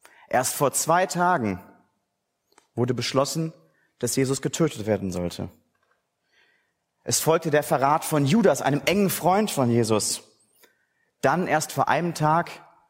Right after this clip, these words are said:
das sogenannte letzte Abendmahl zwischen Jesus und seinen Jüngern. Noch im Anschluss daran wird er dann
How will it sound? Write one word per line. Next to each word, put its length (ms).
das 180
sogenannte 460
letzte 400
Abendmahl 640
zwischen 340
Jesus 300
und 100
seinen 280
Jüngern. 440
Noch 140
im 120
Anschluss 460
daran 400
wird 140
er 80
dann 280